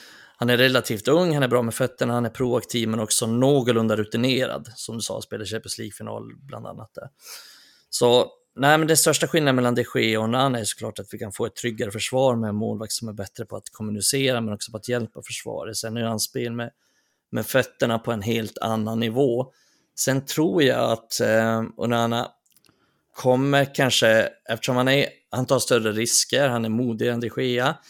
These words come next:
så kommer det kunna hända till exempel att han gör mer grövre tabbar. Jag tänker typ så här att han skulle kunna försöka dribbla som siste man och bli av med den liksom i, i premiären. Det skulle inte förvåna mig.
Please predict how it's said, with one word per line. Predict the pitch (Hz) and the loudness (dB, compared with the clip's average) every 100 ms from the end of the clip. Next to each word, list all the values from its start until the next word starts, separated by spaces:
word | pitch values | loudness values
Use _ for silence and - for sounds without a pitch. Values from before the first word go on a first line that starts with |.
| - _ _ - | -20 _ _ -12
så | - | -6
kommer | 110 - 135 147 160 | -4 2 2 4 2
det | 156 | 2
kunna | 160 139 | 2 0
hända | 120 117 113 110 | 2 0 0 -4
till | 104 107 | -6 -10
exempel | 104 107 104 - | -6 -6 -6 -8
att | 104 104 | -8 -6
han | 113 107 107 _ _ _ _ _ _ - | -6 -6 -8 _ _ _ _ _ _ -12
gör | 104 120 120 120 117 | 0 6 6 6 4
mer | 117 117 113 107 | 0 0 0 0
grövre | 107 113 117 110 | 0 2 2 0
tabbar. | 104 120 107 117 | 0 0 0 -4
Jag | 117 117 | -2 -2
tänker | 120 123 113 | -2 -2 -2
typ | 107 110 | -4 -4
så | - 78 | -6 -6
här | |
att | 90 - | -8 -8
han | 107 67 50 - _ | -10 -10 -16 -20 _
skulle | - - 123 117 120 | -8 -4 -2 -2 -2
kunna | - 117 110 | -2 0 0
försöka | 104 - 117 110 110 104 _ _ _ _ _ _ _ _ | -2 -6 -4 -2 -4 -6 _ _ _ _ _ _ _ _
dribbla | - 120 117 110 | -2 0 0 0
som | 107 113 | 0 0
siste | 104 117 - | -2 0 -2
man | 117 107 104 | -2 -2 -2
och | 107 | -4
bli | 107 | -2
av | 104 104 | -2 -2
med | 107 | -4
den | 101 95 | -8 -10
liksom | 110 104 113 | -12 -8 -8
i, | 104 95 | -8 -8
i | 113 | -8
premiären. | 107 120 110 110 120 92 92 | -4 -2 0 2 0 0 -6
Det | 110 | -8
skulle | - | -4
inte | 127 | -4
förvåna | - 113 127 117 | -2 -2 -2 -2
mig. | 120 - | -6 -12